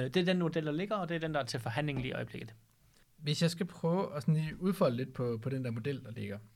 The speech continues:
Speaker 2: øh, så er det jo, nu siger du, hvis man har arbejdet enogfyrre år. Men det hedder jo så, hvis man har været på arbejdsmarkedet i enogfyrre
Speaker 1: Ja.
Speaker 2: år. Det er jo der, hvor vi begynder at komme ud i alle de, øh, ubehagelige, spændende detaljer.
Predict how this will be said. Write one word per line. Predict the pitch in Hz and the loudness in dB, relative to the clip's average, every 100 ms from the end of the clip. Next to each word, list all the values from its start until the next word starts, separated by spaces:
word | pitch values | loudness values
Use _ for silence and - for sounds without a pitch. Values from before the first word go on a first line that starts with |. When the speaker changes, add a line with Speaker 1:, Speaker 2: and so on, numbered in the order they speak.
| _ _ - | _ _ -4
Speaker 2:
øh, | 131 120 113 113 110 | -2 0 -2 -4 -6
så | - - - 160 | -6 -4 2 4
er | 160 147 | 6 4
det | 143 139 | 0 -2
jo, | 135 131 127 | 0 -2 -2
nu | 143 | -2
siger | 165 143 | 0 2
du, | 135 127 127 | 2 0 -2
hvis | 120 131 120 | -2 -4 -2
man | 117 | 0
har | 107 | 2
arbejdet | 123 127 110 113 | 0 0 0 -2
enogfyrre | 104 107 - | -4 -8 -12
år. | - - _ _ _ _ _ - - _ _ _ _ _ | -14 -16 _ _ _ _ _ -20 -20 _ _ _ _ _
Men | 120 | -4
det | 135 | 0
hedder | 143 160 147 | 6 6 6
jo | 131 120 | 4 2
så, | 139 123 113 | 2 2 0
hvis | 117 113 | -2 -2
man | 135 117 | -2 -2
har | 120 | -2
været | 113 110 | 0 0
på | 113 110 110 - | 0 -4 -6 -2
arbejdsmarkedet | 113 120 123 113 - 110 110 110 131 - 95 - - _ _ - | 0 0 -2 -4 -6 -4 0 2 2 0 -8 -10 -18 _ _ -10
i | 123 110 | -8 -4
enogfyrre | 107 110 127 | -4 -2 -2
Speaker 1:
Ja. | 110 | -2
Speaker 2:
år. | 95 92 - - - - - - - | -4 -8 -14 -18 -20 -20 -20 -12 0
Det | |
er | 147 | 2
jo | 156 | 6
der, | 135 | 6
hvor | 127 | 4
vi | 113 | 0
begynder | 110 127 123 | -2 0 0
at | 113 | 0
komme | 120 117 117 | -2 -2 -2
ud | |
i | 120 | 0
alle | 110 117 | 0 0
de, | 123 117 107 101 | -2 0 0 -2
øh, | 101 104 117 | -4 -6 -6
ubehagelige, | 117 123 120 107 107 | -4 -2 0 0 0
spændende | 110 113 113 113 | -2 -2 -2 -2
detaljer. | 107 110 95 98 | -4 -4 -6 -6